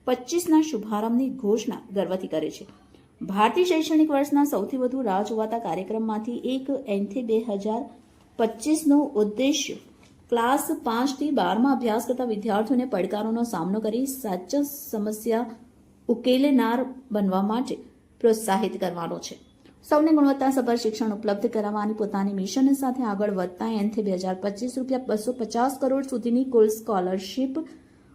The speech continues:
અને ઇન્વિક્સ્ડ કોર્સિસ માટે આપે છે, જેમાંથી કેટલાક વિદ્યાર્થીઓને સો ટકા સુધીની સ્કોલરશીપ પણ મળી શકે છે. ઉપરાંત રૂપિયા બે પોઇન્ટ પાંચ કરોડના રોકડ ઇનામ પણ વિતરણ કરવામાં આવશે.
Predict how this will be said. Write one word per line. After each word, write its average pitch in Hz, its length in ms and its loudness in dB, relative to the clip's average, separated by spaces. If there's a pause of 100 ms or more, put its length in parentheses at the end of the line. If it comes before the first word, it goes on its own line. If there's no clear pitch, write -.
(120)
અને 277 240 8 (920)
ઇન્વિક્સ્ડ 262 480 4 (380)
કોર્સિસ 226 540 4
માટે 226 380 0
આપે 190 260 -4
છે, - 120 -14 (240)
જેમાંથી 214 480 -2
કેટલાક 214 340 0
વિદ્યાર્થીઓને 214 580 -2
સો 220 220 -4
ટકા 208 220 -4
સુધીની 208 340 -2
સ્કોલરશીપ 190 500 -6
પણ 208 120 -4
મળી 185 200 -2
શકે 220 280 -2
છે. 220 160 -4 (420)
ઉપરાંત 220 380 4
રૂપિયા 202 220 -2
બે 196 120 0
પોઇન્ટ 190 240 -6
પાંચ 190 300 -2
કરોડના 185 320 -2
રોકડ 185 300 -4
ઇનામ 180 320 -6
પણ 190 180 -4
વિતરણ 180 320 -6
કરવામાં 180 340 -2
આવશે. 190 220 -4